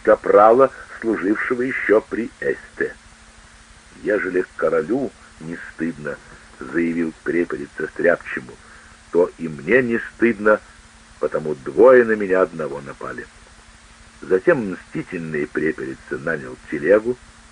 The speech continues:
не идти же пешком с перебитыми ногами, и приказал вести себя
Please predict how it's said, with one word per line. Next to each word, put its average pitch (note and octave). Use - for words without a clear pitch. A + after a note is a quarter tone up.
не C#2+
идти D2
же C#2+
пешком -
с -
перебитыми F#2+
ногами, F#2+
и A3
приказал C3
вести D3
себя C#3+